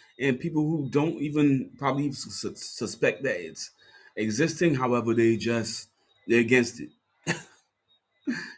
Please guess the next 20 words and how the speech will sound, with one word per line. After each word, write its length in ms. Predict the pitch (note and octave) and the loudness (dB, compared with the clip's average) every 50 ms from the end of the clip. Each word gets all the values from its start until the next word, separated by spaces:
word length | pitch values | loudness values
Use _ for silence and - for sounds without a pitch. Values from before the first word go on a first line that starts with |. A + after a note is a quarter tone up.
| _ - | _ -2
You 80 | G2 | 2
know 80 | A#2 B2 | 4 4
what 60 | B2+ | 4
I'm 40 | A#2+ | 4
saying? 360 | - - C#3 C3+ C#3 C#3 C#3 - _ _ _ _ _ _ _ - | 2 2 2 2 2 0 -4 -10 _ _ _ _ _ _ _ 2
And 560 | B2 A#2+ A#2 A#2 A2+ A2+ A2+ A2 G#2 F#2+ F2+ F#2 - _ _ _ _ _ _ _ _ _ _ _ _ _ _ _ _ _ _ _ - | 4 6 6 6 6 4 2 0 -4 -8 -12 -16 -20 _ _ _ _ _ _ _ _ _ _ _ _ _ _ _ _ _ _ _ 0
furthermore, 400 | - D3+ D3+ C#3+ C#3+ D3+ D3 C#3+ C#3 A2+ | 4 6 6 6 6 6 6 4 4 2
um, 260 | A2+ A#2+ A#2+ A#2 A2+ | 2 2 2 2 0
transgenderism, 840 | A#2 - C#3 B2+ B2+ A2+ A#2 C3 C3 C3 B2+ C3 B2 A#2 B2+ A#2+ | 0 -2 0 0 0 0 0 0 0 2 0 -2 -2 -2 -4 -4
castration, 760 | - C3 A#2 A#2+ B2 A#2+ - C#3 C3 B2 - - B2+ B2 A#2+ - - - _ - - - _ - | -2 -2 -2 -2 -2 -4 -4 -4 -4 -4 -4 -4 -6 -6 -6 -8 -14 -20 _ -20 -20 -20 _ -6
and 440 | G2 G#2 G#2+ G#2 G#2 G2+ G2 G2 - - _ | -4 -4 -2 0 0 0 0 -2 -4 -14 _
molestation 680 | - E2+ G#2 A2+ A#2 A2+ A2+ - - B2 A#2+ A#2+ B2+ A2+ | -6 -2 2 2 2 2 0 0 -2 -2 0 0 -2 -4
of 80 | G2+ G2+ | -2 -2
children, 420 | - D3+ D3 C#3 C3+ D3 C#3+ C#3 | 0 2 2 2 2 2 2 0
and, 520 | A2 G2 G#2+ A2+ A2+ A2+ A2 A2 G#2+ A2+ - _ _ _ _ _ _ _ _ _ _ _ _ _ _ _ _ | 0 -2 -2 -2 -2 -2 -4 -6 -8 -12 -16 _ _ _ _ _ _ _ _ _ _ _ _ _ _ _ _
um, 240 | - G#2+ G#2+ G#2+ A2 | 0 0 2 2 4
removal 380 | A2+ B2 D3 D#3 D3+ D3 D3 C3+ | 4 6 6 6 6 6 4 4
of 120 | A#2+ A#2+ | 4 4
all 200 | C3 C3 B2+ B2+ | 2 2 4 2
women. 280 | B2 A2+ G2+ F2 D2 | 2 2 0 -4 -8